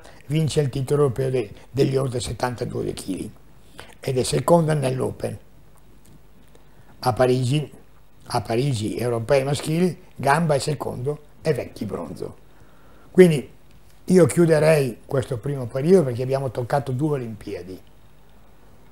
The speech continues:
due Olimpiadi importanti per gli italiani,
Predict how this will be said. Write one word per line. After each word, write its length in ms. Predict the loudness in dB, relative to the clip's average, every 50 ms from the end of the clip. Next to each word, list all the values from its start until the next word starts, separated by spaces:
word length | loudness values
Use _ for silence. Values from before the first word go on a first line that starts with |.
| -20 -20 -20 -20 -20 -20 -20 -20 -20 -18 -10
due 180 | -2 0 2 2
Olimpiadi 400 | 2 2 0 0 0 0 0 0
importanti 800 | -2 -2 -2 -2 -2 0 -2 -2 -2 -2 -4 -4 -4 -4 -4 -6 -10 -18 -20 -20 -20 -20 -20 -20 -20 -20 -20 -20 -20 -20 -20 -20 -20 -20 -20 -20 -20 -20 -20 -20 -20 -20 -18 -8
per 160 | -4 -2 -2
gli 80 | -2 -2
italiani, 680 | -4 -4 -4 -4 -2 -2 -4 -4 -4 -6 -6 -8 -8